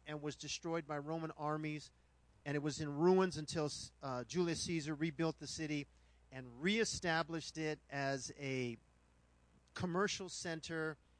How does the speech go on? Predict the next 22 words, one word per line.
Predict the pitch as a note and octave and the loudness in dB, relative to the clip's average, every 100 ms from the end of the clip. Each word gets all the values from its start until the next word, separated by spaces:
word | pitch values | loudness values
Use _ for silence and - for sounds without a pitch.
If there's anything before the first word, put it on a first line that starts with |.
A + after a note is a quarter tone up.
| _ _ - _ C#3+ | _ _ -20 _ -10
and | D3 D3 C#3+ C#3 - - - _ - _ _ - | -4 -2 -2 -4 -10 -18 -20 _ -20 _ _ -12
trade | - G3 G3 F#3 F3 F3+ E3+ D#3 - - - - _ - - - - - | -8 0 2 4 2 0 -4 -10 -20 -20 -20 -20 _ -20 -20 -20 -12 -2
and | D#3 D#3 D#3 | 0 0 0
immorality | E3 D3 D3 C#3+ C3 A#2 A2+ B2+ F#2+ - - - | 0 0 2 2 2 0 -6 -10 -12 -18 -20 -8
of | C#3 B2 - | -4 -4 -4
every | C#3+ A#2+ B2 | -4 -2 -4
kind, | D3 A#2+ G2+ F#2+ _ | -6 -6 -8 -16 _
all | A#2 | -6
right? | C3 E3+ - _ - - - _ | -2 -2 -4 _ -20 -20 -20 _
Uh, | D3+ | -6
someone | C#3+ A3 A#3 A3 | -2 -2 -2 -2
said | - F#3 | 0 2
this, | D#3+ D#3+ | 2 0
Morgan, | E3+ F3 G3+ F3+ | 0 0 0 0
a, | D3+ D3+ | -4 -6
a | C#3+ | -8
church | - F#3+ - | -2 -2 -2
historian, | F3+ - E3+ E3 | -6 -4 -2 -2
said, | D3+ D3+ | -2 -2
"It | D#3 | 2
is | F3+ | 2
significant | C#3+ E3 F#3 A3+ A3 - A3 | 2 -4 -2 -2 -2 2 2